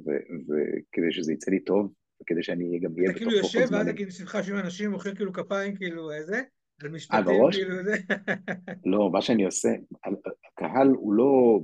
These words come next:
Speaker 1: בשביל הכפיים, הקהל הוא בשביל המחויבות,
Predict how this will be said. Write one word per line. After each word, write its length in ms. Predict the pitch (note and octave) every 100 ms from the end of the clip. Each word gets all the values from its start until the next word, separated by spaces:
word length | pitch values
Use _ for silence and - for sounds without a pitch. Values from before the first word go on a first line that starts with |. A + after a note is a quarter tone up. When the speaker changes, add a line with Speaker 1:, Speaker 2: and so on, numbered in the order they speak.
| F2
Speaker 1:
בשביל 300 | F#2+ - E2+
הכפיים, 1000 | E2 D#2+ D#2+ D2+ D2+ - - F#2 B2 B2+
הקהל 380 | - F2 G#2+ A#2+
הוא 160 | F#2+
בשביל 260 | E2 - D#2+
המחויבות, 680 | D2+ - E2+ D#2 G#2+ F3